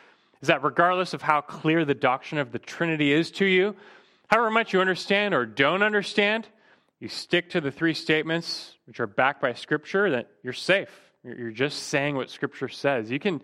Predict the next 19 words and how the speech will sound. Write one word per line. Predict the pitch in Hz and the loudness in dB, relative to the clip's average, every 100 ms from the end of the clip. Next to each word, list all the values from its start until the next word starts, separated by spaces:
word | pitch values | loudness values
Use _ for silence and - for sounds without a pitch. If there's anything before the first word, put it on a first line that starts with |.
| - - _ - | -12 -20 _ 0
take | - - | 0 2
him | 247 185 | -2 2
quite | 185 202 | 2 2
high | 156 175 220 | 2 2 2
up | 180 | 0
the | |
mountain | 147 175 - 147 | 2 2 0 -6
'cause | 127 139 | -8 -6
Scripture | 262 - 233 | -6 -6 -4
says | 254 202 | -2 0
a | |
lot | 190 233 175 | 0 0 2
about | 127 - | 0 0
God's | 123 - | -2 -2
nature, | 127 151 - 113 | -6 -6 -6 -8
and | 107 | -6
so | - 120 113 - - - | -2 -2 -2 -12 -18 -4
do | 220 | -2
so. | 262 143 92 | 0 -2 -2